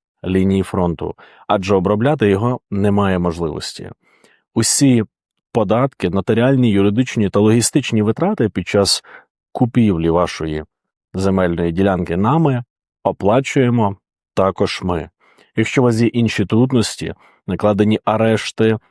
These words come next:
іншого роду санкції, або ви за кордоном, або ви не єдиний власник паю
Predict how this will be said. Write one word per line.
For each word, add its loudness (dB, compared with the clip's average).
іншого 0
роду 2
санкції, -4
або 0
ви 2
за 2
кордоном, 0
або 0
ви 2
не 2
єдиний 2
власник -2
паю -4